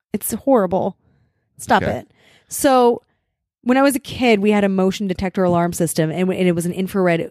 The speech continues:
Speaker 1: My mom called it the eye, and i-, if it was,
Speaker 2: Eye of
Speaker 1: like,
Speaker 2: Sauron.
Speaker 1: triggered, yeah, kind of.
Speaker 2: <gasps>
Speaker 1: And if it, and if it was, it was mostly off most of the time, but sometimes you, you could arm it, and if it was armed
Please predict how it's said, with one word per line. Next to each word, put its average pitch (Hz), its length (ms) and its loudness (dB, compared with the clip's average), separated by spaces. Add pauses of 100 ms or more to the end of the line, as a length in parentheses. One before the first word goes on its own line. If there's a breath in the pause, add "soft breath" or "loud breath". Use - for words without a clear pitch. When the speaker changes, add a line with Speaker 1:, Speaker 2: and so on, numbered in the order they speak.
Speaker 1:
My 180 100 -2
mom 170 160 0
called 175 220 -2
it - 20 -20
the 165 160 -8
eye, 151 480 -6 (480 soft breath)
and 185 480 0 (100)
i-, 180 200 -8
if - 280 -2
it - 120 -2
was, 95 120 -2
Speaker 2:
Eye 95 40 0
of 95 60 2
Speaker 1:
like, 170 80 -4
Speaker 2:
Sauron. - 100 0
Speaker 1:
triggered, 190 480 2 (400)
yeah, 220 180 2
kind 254 240 -2
of. 160 140 -6 (200)
Speaker 2:
<gasps> 139 300 -12
Speaker 1:
And 247 140 4
if 247 100 2
it, 254 120 4 (220)
and 247 140 2
if 233 140 0
it 233 80 0
was, 208 200 -2 (380)
it 254 80 -2
was 254 100 2
mostly 269 280 0
off 180 260 0
most 196 240 -4
of 185 40 -4
the 180 80 -8
time, 165 200 -6 (320 soft breath)
but 214 200 2
sometimes 214 480 -2
you, 175 120 -4
you 160 140 -8
could 170 180 -6
arm 262 240 0
it, - 80 -6
and - 80 -8
if 185 120 -6
it 196 80 -2
was 190 200 -4
armed 196 460 0